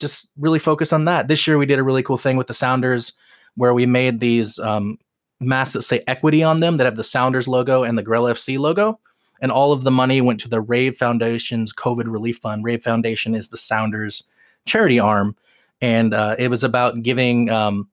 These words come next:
like, internet, uh, food, school supplies, stuff like that, clothing to kids in, uh, low-income areas, particularly in communities of color. So,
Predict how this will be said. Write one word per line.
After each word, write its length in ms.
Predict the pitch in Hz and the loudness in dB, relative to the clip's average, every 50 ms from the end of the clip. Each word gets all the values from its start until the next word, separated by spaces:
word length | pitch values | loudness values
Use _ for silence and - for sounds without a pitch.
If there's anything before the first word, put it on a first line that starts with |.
| _ _ _ _ _ _ _ _ _ - | _ _ _ _ _ _ _ _ _ -4
like, 180 | 110 107 - - | -4 -4 -4 -2
internet, 600 | - 170 165 156 151 143 135 135 131 131 - - - _ _ _ _ _ _ _ _ _ _ - | 0 2 4 4 4 4 2 0 0 -2 -6 -12 -14 _ _ _ _ _ _ _ _ _ _ -10
uh, 240 | - 113 107 87 78 | -8 -8 -6 -8 -10
food, 720 | - 131 - - 147 139 135 131 127 127 123 123 117 117 - | -12 -8 -2 2 2 4 4 4 4 4 2 2 0 -2 -6
school 260 | - - - 139 135 | -6 -2 0 0 0
supplies, 680 | 123 131 - - 127 120 117 113 113 113 110 110 107 - | 0 -2 -4 0 0 0 2 2 0 0 -2 -2 -4 -6
stuff 560 | - - - - - - - - 131 123 - | -6 -8 -8 -10 -10 -10 -4 -2 -2 -2 0
like 160 | 123 117 113 | -2 -4 -2
that, 180 | - 117 117 - | -2 -4 -4 0
clothing 560 | - 135 123 123 113 120 120 117 117 113 - _ - _ - | 0 2 2 2 2 2 2 2 2 0 -2 _ -20 _ -10
to 240 | - - 131 123 117 | -4 0 2 2 2
kids 460 | 117 - - 135 123 120 117 104 - | 2 0 -2 -2 0 0 -2 -4 -4
in, 340 | - 117 113 113 110 110 110 | -2 0 2 2 2 2 0
uh, 160 | 107 110 107 | 0 -2 -2
low-income 480 | 110 110 113 117 113 110 113 113 113 113 | 0 2 2 2 2 2 2 0 0 2
areas, 380 | 113 110 110 107 107 107 101 - | 2 2 0 0 0 -2 -4 -4
particularly 560 | - 110 - 123 113 - 113 107 107 104 104 | -6 -6 -4 -6 -6 -6 -6 -4 -4 -4 -4
in 80 | 101 | -4
communities 420 | 95 - 113 107 104 101 101 101 - | -6 -4 -4 -4 -4 -4 -6 -8 -8
of 60 | - | -6
color. 320 | - 113 104 98 85 - _ _ _ _ _ _ - | -2 -2 -2 -2 -2 -6 _ _ _ _ _ _ -10
So, 400 | - - 127 120 113 107 101 | -4 -2 0 2 2 0 -2